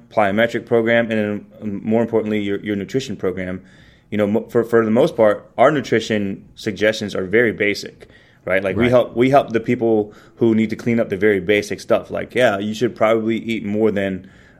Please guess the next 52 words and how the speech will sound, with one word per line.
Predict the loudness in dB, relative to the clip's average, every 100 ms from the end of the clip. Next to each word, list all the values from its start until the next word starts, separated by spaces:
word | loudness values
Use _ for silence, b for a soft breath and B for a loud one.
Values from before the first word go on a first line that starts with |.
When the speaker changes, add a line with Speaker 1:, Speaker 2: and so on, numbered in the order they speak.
| _
Speaker 1:
a | -8
bag | 2 2 2
of | -2 -4
M | -4 0
and | 0
M's, | 0 -2 -6
like, | -6 -6 -8 -16 -8
after | -8 -4 -4
a |
workout, | -2 -4 -4 -12 -12 -2
right? | 0 2
Like, | 2
those | 4 4 4
are, | 0 -4 _ _ _ _ _
those | 4 6 6
are | 2
simple | 2 0 2 0
things, | 0 -2 -4 0 0 2
Speaker 2:
<laughs> | 0 2
Speaker 1:
right? | 4 4
But | 6 6
when | 6
we're | 6
talking | 6 4 4 2
<laughs> | 2
about, | 0 2 2 4
like, | 4 4 2 B B
somebody | 2 4 6 6 6
who's | 6 6 6
like, | 2
"Hey, | 4 2 2
I'm | 2 0
do-, | 2 2
I'm | 4 4
already | 6 6 4
doing | 0 2 2 0
all | 2 4 4
the | 4
right | 2
things, | 0 -6 -6
or |
I | -6
think | -4 -4
I'm | -4 -4
doing | -4 -4
all | -6
the | -6
right | -6 -6
things. | -6 -4
Speaker 2:
Right. | -4 -2
Speaker 1:
I've |
eliminated, | 2 2 4 2 2 -2